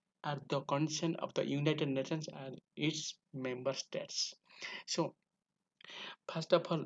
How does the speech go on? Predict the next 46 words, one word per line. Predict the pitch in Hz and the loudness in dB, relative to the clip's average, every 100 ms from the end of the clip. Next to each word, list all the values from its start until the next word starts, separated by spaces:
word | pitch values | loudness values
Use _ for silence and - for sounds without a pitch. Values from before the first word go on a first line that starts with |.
| - | -6
if | 160 156 - | -6 -6 -4
you | 160 147 | -2 0
are | 147 | 0
looking | 135 156 156 | -2 -2 -2
for | 151 143 | -2 -2
in | 143 135 | -4 -2
German, | 127 131 - - | -2 -2 -4 -2
you | 160 | -2
should | - 147 147 - | 0 -4 -4 -2
have | 147 139 - - 165 _ - | -2 -2 -6 -14 -14 _ -4
knowledge | 131 139 131 - | 2 2 2 -2
what | - 151 | -6 -6
is | 139 - | -6 -2
the | 143 139 - - - - 151 | -2 -2 -10 -16 -18 -10 -8
backgrounds | 147 123 117 139 143 147 147 | 0 0 0 -2 0 0 0
of | 151 - | 0 0
these | 170 180 | -4 -2
organizations. | - - 123 120 - - - - - - | -4 -2 -2 -2 -4 -8 -8 -8 -10 -14
So | - 160 | 0 2
they | 139 | 4
already | 143 147 | 2 0
mentions. | 143 123 - 175 - - - - | -2 -4 -2 -4 -6 -12 -14 -8
I | - | -6
can | 143 147 147 | 2 2 2
give | 160 156 | 0 0
you | 160 156 165 - - - _ - - - _ - | -2 -2 -2 -2 -4 -6 _ -14 -12 -12 _ 0
the | 135 | 2
information | 127 127 139 131 147 143 151 - 151 | 2 -2 -2 -2 0 -2 -4 -12 -10
dis-, | - - - | -10 -12 -10
and | 156 127 127 | -6 -2 -2
I | 123 | -2
can | 131 131 | -2 -4
give, | 131 135 | -4 -6
mm, | 160 139 131 | -4 -4 0
describe | 127 - 147 | 0 2 0
you | 143 | 2
the | 143 143 | 0 -2
informations | 131 - 147 147 147 - | -4 -4 -4 -2 -4 -2
very | 135 123 | -2 2
shortly | 135 131 156 143 | 2 0 -4 -4
because | 135 127 | -2 -2
the | 120 | 2
video | 123 131 | 2 2
will | 127 | 2
be | 123 | 0
long. | 127 143 | 0 -2